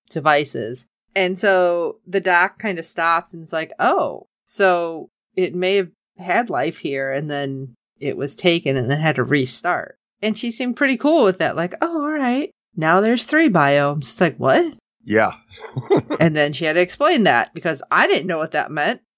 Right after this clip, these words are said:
Speaker 1: It's whatever made the protomolecule, the local life forms, and, oh, us. And there's no way
Speaker 2: Yeah.
Speaker 1: to tell how we'll mix.
Speaker 2: Yeah. <laughs>
Speaker 1: Thanks, Doc. That makes me feel so much better because I'm
Speaker 2: Ye-
Speaker 1: sure Holden's like, "Oh, I haven't gone through enough shit."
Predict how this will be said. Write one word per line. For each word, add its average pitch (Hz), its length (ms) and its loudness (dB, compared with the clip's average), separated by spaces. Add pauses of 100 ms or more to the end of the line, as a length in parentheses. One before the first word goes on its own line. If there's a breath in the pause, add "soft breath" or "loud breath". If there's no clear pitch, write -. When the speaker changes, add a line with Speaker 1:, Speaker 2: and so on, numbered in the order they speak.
(140)
Speaker 1:
It's - 300 -20
whatever 160 440 -2
made 190 260 2
the 196 60 -2
protomolecule, 196 1000 0 (180)
the 165 120 -6
local 185 420 0
life 175 240 2
forms, 233 580 -4
and, 247 320 -6
oh, 359 360 2
us. - 440 0 (240)
And 165 100 -12
there's 143 200 -14
no 320 140 0
way 320 100 0
Speaker 2:
Yeah. 220 160 6
Speaker 1:
to 92 60 6
tell 269 200 -4
how 233 220 0
we'll 208 220 -4
mix. - 500 -10 (240)
Speaker 2:
Yeah. 104 420 2 (220)
<laughs> - 160 -2
Speaker 1:
Thanks, - 340 0
Doc. 185 460 2
That 349 180 2
makes 269 220 -8
me 233 100 -8
feel 160 260 -6
so 294 560 -2
much 262 240 -4
better 151 480 0
because 233 340 -4
I'm 254 120 0
Speaker 2:
Ye- 196 80 0
Speaker 1:
sure 339 200 2
Holden's 277 500 -4
like, 202 260 -4
"Oh, 320 400 2 (280)
I 339 120 2
haven't 370 240 0
gone 269 220 -4
through 269 160 -8
enough 175 200 -4
shit." - 320 -12